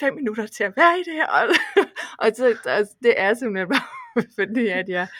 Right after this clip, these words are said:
ja, at jeg har overskredet. Og, og, og, og hvis der var noget sted, hvor man hele tiden skulle overskride det, så var det da.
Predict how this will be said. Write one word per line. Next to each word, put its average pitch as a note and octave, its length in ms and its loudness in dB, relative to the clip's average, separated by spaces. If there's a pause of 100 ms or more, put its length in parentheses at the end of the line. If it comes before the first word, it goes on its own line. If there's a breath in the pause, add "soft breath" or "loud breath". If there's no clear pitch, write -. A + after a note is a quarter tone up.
(520 loud breath)
ja, D#3 240 0 (120)
at E3 200 -6
jeg E3 100 -10
har D#3 80 -14
overskredet. D#3 480 -14
Og, F#3 240 -2
og, F#3 180 -4
og, F3+ 200 -6
og F3 200 -6
hvis E3+ 240 -14
der F#3 120 -8
var F3 60 -8
noget G#3 260 -4
sted, F3 240 -8
hvor F3 160 -10
man D#3+ 180 -10
hele G3 220 -6
tiden E3 220 -14
skulle - 220 -14
overskride D3 400 -12
det, C#3+ 120 -16
så E3 100 -16
var D#3+ 120 -14
det A2 180 -20
da. - 120 -14